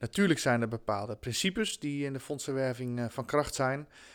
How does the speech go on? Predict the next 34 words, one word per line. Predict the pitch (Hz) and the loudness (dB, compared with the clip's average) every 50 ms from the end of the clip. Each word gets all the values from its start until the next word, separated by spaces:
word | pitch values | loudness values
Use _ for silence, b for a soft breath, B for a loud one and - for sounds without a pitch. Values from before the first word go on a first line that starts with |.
| B B B | B B B
En | - 120 113 110 110 113 - | -4 -2 0 0 0 0 0
als | - 120 123 - | 0 0 2 2
je | 131 120 | 0 0
bepaalde | 117 113 - - 123 113 113 110 110 | 0 0 2 4 4 4 4 4 2
dingen | 117 123 120 117 110 | 0 2 2 2 2
doet, | 110 151 160 - - - - - | 4 2 2 2 0 -4 -10 -10
eh, | - 123 | -10 -8
zal | 120 117 - 123 120 117 | -8 -4 -2 0 2 2
het | 117 107 - - - - | 0 -2 -4 -10 -10 -8
de | 123 | -6
kans | 120 - 139 127 117 | 0 2 2 2 2
op | 117 - | 0 -6
succes | - - 120 - - 151 127 - - | -10 -10 -10 -2 2 2 2 2 0
vergroten. | - - - - 123 127 127 147 156 214 226 240 - B B B B B B B B B B B B | -2 -2 0 4 8 10 10 10 8 6 2 0 -2 B B B B B B B B B B B B
Ehm, | 127 123 117 117 113 117 117 120 | -8 -4 -4 -2 -2 -2 -2 -2
dat | 117 123 117 - | 0 0 0 0
heb | 127 123 | 0 0
je | - 131 | 0 0
ook | 117 | 0
in | 120 101 | 0 0
andere | - 147 165 160 156 | 0 0 2 2 2
afleveringen | - 151 135 151 147 139 139 127 135 135 131 120 | 2 2 2 4 4 4 4 4 2 0 -2 -2
van | - - 127 | -2 -2 -4
de | 123 | -2
podcastserie | - - 135 - - 131 123 - - 127 123 120 117 | 0 -2 -2 -2 -2 -4 -4 -2 0 0 0 0 0
kunnen | - 131 117 104 98 | 0 0 0 2 4
horen. | 107 123 139 156 185 220 - - B B B B B B B B B B B B B B | 4 6 6 6 4 2 0 -6 B B B B B B B B B B B B B B
Maar | B 117 120 131 143 165 170 - | B 4 8 8 10 10 8 6
het | 131 127 - | 4 2 0
is | 127 113 | 0 0
niet | 139 165 180 - | 2 2 2 4
een | 180 139 | 2 2
soort | - - 160 151 147 - | 2 4 6 6 6 4
van | - - 143 139 135 135 135 131 135 139 | 6 6 6 8 6 6 2 0 -2 -6